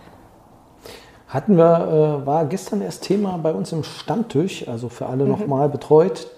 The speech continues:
Speaker 1: äh, Stammtisch jeden dritten Donnerstag im Monat, äh, einfach anmelden unter stammtisch at betreut punkt de. Da hatten wir gestern das, äh, das Thema auch, äh, was, was die Abgrenzung auch angeht und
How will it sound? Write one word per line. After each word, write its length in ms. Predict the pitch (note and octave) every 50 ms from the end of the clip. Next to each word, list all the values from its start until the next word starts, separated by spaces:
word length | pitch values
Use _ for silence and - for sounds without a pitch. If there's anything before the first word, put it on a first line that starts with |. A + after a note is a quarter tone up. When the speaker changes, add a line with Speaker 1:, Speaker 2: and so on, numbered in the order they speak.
| - - -
Speaker 1:
äh, 220 | D#3 D#3 D3+ D3+ - -
Stammtisch 680 | - - - - E3+ F3+ F3+ - - F#3+ - - - - - - - - - _ _
jeden 200 | - D3+ F#3 F3+ D3+
dritten 240 | D#3+ D#3+ D#3 D3+
Donnerstag 680 | C#3+ C#3+ D3 F3+ E3 - - - D#3 D#3+ D#3+ D#3+ D#3+ - -
im 460 | E3+ E3+ G#3 A3+ A#3 A#3 A#3 - - - - _ _ _
Monat, 760 | D3 C#3+ C#3 C#3 C#3+ D#3+ F#3 G3 G3+ G3 G3 G3 - - -
äh, 360 | - D#3 C#3+ C#3+ C#3+ C#3+ C#3+ D3 - - - - - - - _ - - _ -
einfach 220 | D#3+ D3+ E3 D#3 -
anmelden 680 | - D3+ D#3+ D#3+ D#3 D#3 D3+ D#3 D#3 D#3 D#3 D#3+ D#3 - -
unter 460 | D3+ D3 C#3+ D3 C#3+ - C#3+ C3+ C3
stammtisch 600 | - - - A#2+ B2+ C#3+ - - C#3 - - -
at 240 | D3 C#3+ D3 - -
betreut 600 | C#3 A#2+ - - - - C3+ C#3 D#3 D#3 E3 -
punkt 320 | - D3 D3 D3 C#3+ -
de. 420 | C#3+ C#3 C#3 F3 A3 A#3+ - - - - _ - - - - - - - _ _ _ _ _ _ _ _
Da 100 | - -
hatten 140 | F#3 - G#3+
wir 80 | E3+ C#3+
gestern 260 | D3+ D3+ - D#3 D3
das, 260 | D3+ C#3+ - - - F3+
äh, 440 | E3 D3 C#3+ C#3+ C#3 C#3 C#3 C#3 C#3
das 160 | - C3 - -
Thema 260 | - D3+ D#3 D3 C3+
auch, 340 | - - E3 G3 F#3+ - -
äh, 340 | E3+ D3 D3 D3 C#3 C#3+ C#3
was, 260 | C#3+ C#3 - - - -
was 140 | C3+ -
die 140 | - E3+ -
Abgrenzung 840 | D3 D#3 - - - - D#3 D3 D3 D3 - D3 C#3+ C#3+ C#3+ D3 C#3+ - -
auch 220 | C#3+ C#3 C3+ - -
angeht 560 | C3+ D#3 G3+ F#3+ D3+ D#3 F3 A3+ A#3 - - - -
und 260 | D3+ D#3 E3 -